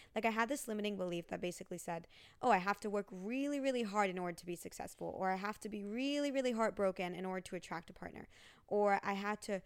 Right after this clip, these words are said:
really, really be down at my lowest moments in order to catalyze and feel joy." And what I've realized through my own experiences in the past year is that life is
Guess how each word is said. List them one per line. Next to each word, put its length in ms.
really, 360
really 300
be 220
down 580
at 100
my 180
lowest 520
moments 640
in 100
order 360
to 300
catalyze 600
and 120
feel 300
joy." 480
And 320
what 100
I've 240
realized 460
through 100
my 140
own 180
experiences 720
in 280
the 80
past 480
year 520
is 180
that 200
life 680
is 480